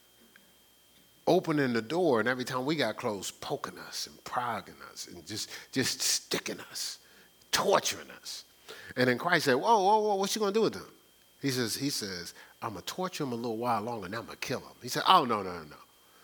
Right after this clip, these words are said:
He says, he said, "I got, let me buy him." He says, "It's gonna cost you." He said, he says, "What's it gonna cost me?" "It's gonna cost you your life."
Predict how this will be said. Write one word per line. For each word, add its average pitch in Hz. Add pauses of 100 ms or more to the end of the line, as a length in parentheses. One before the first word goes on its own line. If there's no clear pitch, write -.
(160)
He 160
says, 143
he 139
said, 113 (240)
"I 139
got, 123 (260)
let 147
me 147
buy 113
him." - (460)
He 135
says, 123
"It's -
gonna 110
cost 165
you." 110 (560)
He 143
said, 131
he 139
says, 139
"What's 143
it 127
gonna 123
cost 113
me?" 95
"It's 92
gonna 98
cost 120
you 92
your 82
life." -